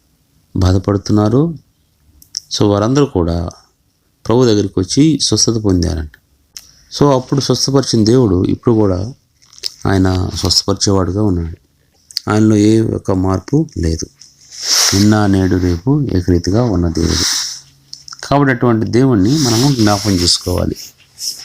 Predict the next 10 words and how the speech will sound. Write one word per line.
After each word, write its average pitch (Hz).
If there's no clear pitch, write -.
అటువంటి 104
దేవునితో 113
సహవాసం 95
చేయాలి, 90
అటువంటి 107
దేవునితో 117
మనము 123
మన 95
సమయాన్ని 95
గడపాలి. 82